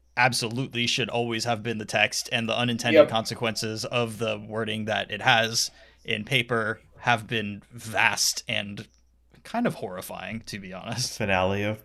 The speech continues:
Speaker 3: Promise? Is that the one?
Speaker 1: Yeah,
Speaker 3: The red one?
Speaker 1: yeah. Stop, stop Finale of Promise, even in standard. It is just a, a, an easily main deckable hate card against Suspend and Cascade and various other things.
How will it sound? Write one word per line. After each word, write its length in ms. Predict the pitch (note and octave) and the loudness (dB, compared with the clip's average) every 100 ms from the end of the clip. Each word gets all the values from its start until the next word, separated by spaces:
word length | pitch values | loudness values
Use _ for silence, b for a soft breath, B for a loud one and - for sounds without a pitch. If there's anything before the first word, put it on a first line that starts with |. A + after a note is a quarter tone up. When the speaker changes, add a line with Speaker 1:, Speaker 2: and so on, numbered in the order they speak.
| _ | _
Speaker 3:
Promise? 400 | - G#2 D3 F3+ | -2 0 0 -4
Is 100 | C3 | -2
that 160 | B2+ A#2 | -2 -2
the 60 | D3 | -2
one? 220 | D#3 D#3 | -4 0
Speaker 1:
Yeah, 240 | D3+ A#2 | 2 2
Speaker 3:
The 60 | A2 | 2
red 120 | C3+ | 0
one? 120 | D#3+ | 0
Speaker 1:
yeah. 320 | D#3+ G#2+ F2 - - - _ _ _ _ - | 0 0 -2 -12 -18 -20 _ _ _ _ -6
Stop, 360 | - - C3+ _ - | -2 -2 -2 _ -6
stop 320 | - C3 B2+ | 0 0 0
Finale 400 | B2 B2 C3 C3 | -2 4 4 4
of 100 | B2 | 4
Promise, 460 | B2+ B2+ C3 B2 | 4 4 2 -2
even 260 | A2+ A2 A#2 | -6 -6 -2
in 100 | A#2+ | -2
standard. 720 | - G#2+ A2+ A2+ A2+ A2+ G#2+ - | -4 -2 -2 0 0 -2 -4 -6
It 140 | G#2+ | -4
is 300 | A2 G#2+ - b b b | -4 -6 -8 b b b
just 240 | - A#2 | -6 -2
a, 240 | A#2 A2 G#2 _ _ _ _ - | 0 0 -4 _ _ _ _ -16
a, 300 | - - A#2+ - | -14 -12 -10 -2
an 220 | C3 A#2+ | 0 0
easily 460 | B2+ C3 C#3 B2+ B2 | -2 -2 0 0 2
main 240 | A#2+ A#2+ | 2 2
deckable 420 | A2 A2 A2+ A2+ | 0 -2 0 0
hate 240 | - A2 - | 0 -6 -6
card 360 | A#2 A2 A2+ A2 | -2 2 2 0
against 520 | A2+ G2+ G#2 G#2 - | -4 -2 -4 -4 -2
Suspend 680 | - C#3+ - G#2 A2 A2 A2 | 0 0 -2 -2 0 -2 -4
and 260 | G#2+ A2 G#2+ | -4 -4 -2
Cascade 720 | G#2+ G#2+ - G#2+ G#2 G#2 G#2 | 0 0 -2 -2 0 -2 -4
and 260 | G#2 G#2 | -6 -8
various 460 | G#2 A2 G#2 G#2+ G#2+ | -6 -6 -4 -4 -6
other 260 | A#2 G#2 G#2 | -6 -6 -8
things. 600 | - G#2+ G2 G2 G#2+ | -6 -6 -4 -8 -10